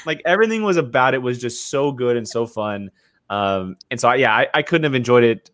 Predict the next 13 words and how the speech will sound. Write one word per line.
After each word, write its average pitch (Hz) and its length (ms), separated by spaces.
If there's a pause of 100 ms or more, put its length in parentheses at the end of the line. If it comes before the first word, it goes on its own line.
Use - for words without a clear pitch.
uh, 98 520
more 107 360
just 101 160
because, 98 640
I 123 60
mean, 135 100
obviously 147 340
the 110 80
hype 107 240
was 90 140
real, 98 440 (320)
but, 104 460
and 139 220